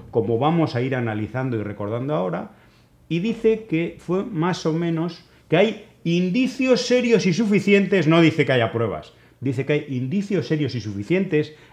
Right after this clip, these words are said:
es decir, las declaraciones de Ángel Carromero y de dos o tres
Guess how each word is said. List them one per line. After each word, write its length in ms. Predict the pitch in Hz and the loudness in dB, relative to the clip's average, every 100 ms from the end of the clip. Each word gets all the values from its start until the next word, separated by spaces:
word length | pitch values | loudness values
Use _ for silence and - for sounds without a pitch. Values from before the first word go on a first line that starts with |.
| - | -2
es 120 | 185 | 2
decir, 460 | 147 123 175 113 - - | 2 4 4 4 -2 -8
las 220 | 117 117 117 | -2 -2 -2
declaraciones 640 | 117 117 117 160 165 123 | -2 -2 0 0 0 0
de 60 | 131 | -2
Ángel 360 | 123 123 113 | -2 -4 -4
Carromero 640 | 120 104 107 131 151 123 113 - _ - | -2 -2 -2 0 0 0 -4 -14 _ -8
y 140 | 135 | -4
de 160 | 120 120 | -2 2
dos 340 | 156 180 - - | 2 2 -4 -4
o 200 | 139 120 | -4 2
tres 560 | 165 135 - - _ | 2 2 -2 -16 _